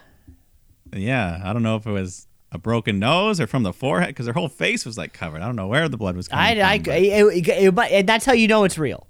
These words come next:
Speaker 2: 'Cause <laughs>
Speaker 1: Yeah, it was definitely real. Uh, but, you know, that's a receipt. She kicked the fuck out of Gigi's face <laughs> a, a month
Speaker 2: Yeah,
Speaker 1: ago,
Speaker 2: exactly.
Speaker 1: so.
Speaker 2: That's what you get.
Speaker 1: Yeah, so she rolls back in the ring. Gigi goes after her, but then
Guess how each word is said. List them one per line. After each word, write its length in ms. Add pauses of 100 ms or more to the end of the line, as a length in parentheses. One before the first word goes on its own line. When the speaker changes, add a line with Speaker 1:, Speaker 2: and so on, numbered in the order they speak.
(140)
Speaker 2:
'Cause 180 (360)
<laughs> 360
Speaker 1:
Yeah, 400 (100)
it 80
was 140
definitely 360
real. 260 (360)
Uh, 680 (800)
but, 80
you 100
know, 140
that's 160
a 40
receipt. 460
She 120
kicked 260
the 80
fuck 340
out 100
of 120
Gigi's 420
face 540
<laughs> 80
a, 100 (220)
a 80
month 160
Speaker 2:
Yeah, 180
Speaker 1:
ago, 200
Speaker 2:
exactly. 340
Speaker 1:
so. 40
Speaker 2:
That's 140
what 100
you 100
get. 280 (1080)
Speaker 1:
Yeah, 320 (200)
so 320
she 160
rolls 240
back 200
in 80
the 120
ring. 560
Gigi 300
goes 200
after 300
her, 260
but 100
then 380